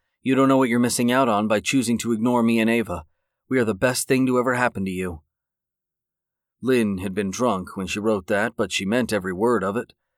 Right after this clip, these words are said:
The message below might seem bizarre to Mark, but once she sent him the follow-up,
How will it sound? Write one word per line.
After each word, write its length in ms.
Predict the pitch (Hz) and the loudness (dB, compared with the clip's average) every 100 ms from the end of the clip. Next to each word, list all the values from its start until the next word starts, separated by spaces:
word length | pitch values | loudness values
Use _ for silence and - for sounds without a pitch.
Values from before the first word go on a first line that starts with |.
| _ _ _ | _ _ _
The 80 | 123 | 0
message 400 | 139 135 127 95 | 2 2 -2 0
below 400 | 120 120 131 120 | 2 6 6 6
might 220 | 107 107 | 2 0
seem 240 | - 120 101 | 0 0 0
bizarre 380 | 101 120 120 | 2 4 4
to 60 | 110 | 4
Mark, 420 | 113 117 117 - - | 4 4 2 -2 -6
but 100 | 104 | -2
once 220 | 120 113 | -2 0
she 140 | 113 | -4
sent 260 | 101 123 107 | -2 -2 -2
him 80 | 101 | -4
the 80 | |
follow-up, 560 | 95 156 143 117 113 | -2 0 2 4 4